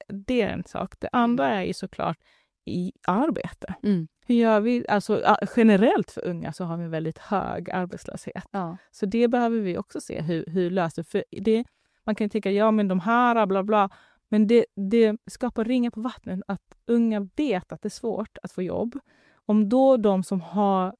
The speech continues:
Speaker 1: som det går bra för, har gjort allting rätt,
Speaker 2: Mm.
Speaker 1: om de har svårt att få jobb, så skapar det ju hopplöshet längre, liksom, eh, för alla unga, speciellt de som då har det svårare och ser att, "Jag har inget annat val."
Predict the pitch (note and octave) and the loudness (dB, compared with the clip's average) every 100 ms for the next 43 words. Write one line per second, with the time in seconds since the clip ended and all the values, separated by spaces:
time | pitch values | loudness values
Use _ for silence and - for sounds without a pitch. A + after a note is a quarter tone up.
0 | - - F#3+ F3 D3+ D#3+ A3 C#4 C#4+ - | -16 -2 0 0 -2 4 4 4 0 -2
1 | F3+ F3+ F3+ A3 - - D4+ C4 - A3+ | -4 -4 -2 -2 -4 -4 -2 -2 -2 0
2 | F3+ A3 A3+ D4 _ _ G3+ F3+ G3+ G3 | 0 2 0 0 _ _ -20 -14 -2 0
3 | F#3 D4+ F#4 A3+ - E3+ - C#3+ - D#3+ | 4 4 4 2 0 -6 -6 -12 -8 -8
4 | - F3 A3 B3+ _ _ _ - - A#3+ | 2 2 2 -2 _ _ _ -10 -2 -2
5 | - C4 A3 G#3+ F#3+ C4 - G#3 F3+ - | 0 0 2 2 0 -6 -8 -4 -4 -4
6 | E3+ F3 - _ _ _ _ _ - A#3 | -8 -8 -10 _ _ _ _ _ -4 2
7 | B3+ B3 G3+ F#3 F#3 F#3 G3 - F#3 G3 | 4 4 0 0 2 2 -2 -2 -2 -2
8 | G3+ - - B2+ - - - A3+ F#3+ B3+ | -4 -6 -10 -8 -4 -6 2 4 4 4
9 | D4+ A3 E3+ E4+ C4 D#3+ E3+ A3 - F#3 | 2 0 0 0 0 0 -4 -6 -4 -6
10 | - F3 F#3+ F#3 D#3 E3+ G3+ C4 D4 F3 | -6 -8 -4 -4 -4 -6 -8 -6 -4 -2
11 | - - G#2 - F3+ F#3+ F3+ F3 - _ | -2 -2 -4 -4 -6 -6 -2 -4 -4 _
12 | _ - G3+ E3+ G#3+ D4+ D4+ C#4 G3+ - | _ -6 -4 0 2 4 2 0 -4 -2
13 | A3+ A3+ F3+ A3 E4 - - | -2 -2 -2 2 2 2 -6